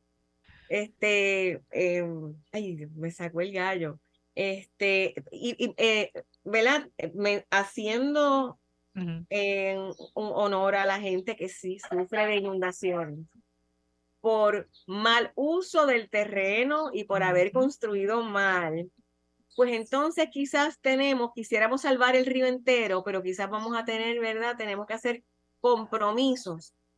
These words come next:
Speaker 1: Pero entonces, ¿qué es lo que nos preocupa del río? Eh, por ejemplo, eh, eh, los acuíferos y el río tienen conexión. Y este, el, el muro que se pretende hacer no, no es el río completo que se va a canalizar. Se va a canalizar,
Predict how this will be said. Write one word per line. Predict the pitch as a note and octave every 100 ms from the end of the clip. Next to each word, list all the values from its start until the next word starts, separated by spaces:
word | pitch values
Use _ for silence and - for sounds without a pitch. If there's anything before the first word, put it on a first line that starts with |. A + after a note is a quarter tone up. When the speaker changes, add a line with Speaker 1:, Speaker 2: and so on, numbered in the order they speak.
| _
Speaker 1:
Pero | A3 G#3+
entonces, | G#3 G3+ - C4 D4+ E4 - A3 A3+ - _ _ _ _ _ _ -
¿qué | B3
es | C#4+
lo | C4
que | B3
nos | A#3+
preocupa | B3 A3 G#3 A#3
del | A#3+ B3+
río? | B3+ B3+ B3 A#3 A#3+ - _ _ _ _ -
Eh, | G#3 G#3 G3+ G3+
por | G3+
ejemplo, | G#3 A3 G#3 G3+ F3+ F3 E3+ _ _ _ _
eh, | - G3+ G3+ F#3+ F#3+ F#3+ F3+ - -
eh, | F#3 F#3+
los | G3+
acuíferos | G#3 G3+ B3 D#4+ D#4+ D4+ D4+
y |
el | C#4
río | C#4 C#4 C4
tienen | A3 G#3+ A#3 A#3
conexión. | A3+ G#3+ G3 - - F#3+ E3+ E3+ F3 - _ _ _
Y | - A3 G#3+
este, | G#3 A3 C4+ C4+ C4
el, | B3 A3+
el | - A3+ A3
muro | A3+ C#4 D4
que | D4+
se | D4
pretende | C#4 C4+ C4+ C4
hacer | C4 C#4 C4
no, | A3+ G#3+
no | G3+ G#3
es |
el | B3+
río | C4+ C4
completo | A#3+ G#3+ G#3 G#3+ G3+
que | G3
se | F#3
va |
a | F3+
canalizar. | G3+ F#3+ F#3 F3+ D#3
Se | -
va | E3+
a | E3+
canalizar, | G3 A3 C4 C#4+ C4 B3+